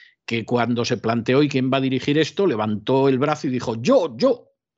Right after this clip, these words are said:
encantado de la vida de que pudiera suceder algo así. Esta es una cuestión que no afirmamos, nos interrogamos.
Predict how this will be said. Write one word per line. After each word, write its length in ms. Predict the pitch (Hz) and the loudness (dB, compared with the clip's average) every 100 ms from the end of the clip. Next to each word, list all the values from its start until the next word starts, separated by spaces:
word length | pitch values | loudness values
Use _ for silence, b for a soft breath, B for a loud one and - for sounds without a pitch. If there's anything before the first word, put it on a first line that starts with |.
| _ _ _ | _ _ _
encantado 720 | 107 95 104 101 123 139 165 - | -12 -8 -6 -4 0 0 0 -4
de 180 | 85 98 | -6 -2
la 120 | 98 | 0
vida 260 | 113 123 | 2 2
de 100 | 139 | 2
que 100 | 104 | 0
pudiera 340 | 90 98 113 117 | -2 -2 0 -2
suceder 420 | 107 87 104 107 | -4 -4 -2 -2
algo 220 | 95 - | -4 -8
así. 220 | - - _ _ _ _ | -10 -12 _ _ _ _
Esta 200 | - - | -8 -2
es 120 | 180 - | -2 0
una 180 | 170 | -2
cuestión 560 | 147 131 - 156 165 185 b b b b b - | 0 0 2 2 2 0 b b b b b -4
que 120 | 113 | 0
no 120 | 147 | 2
afirmamos, 640 | 147 135 123 131 - - - - - | 2 0 2 0 -2 -10 -18 -18 -6
nos 260 | 113 120 - | -4 -2 -2
interrogamos. 680 | 104 87 101 95 92 - | -4 -4 -6 -6 -8 -12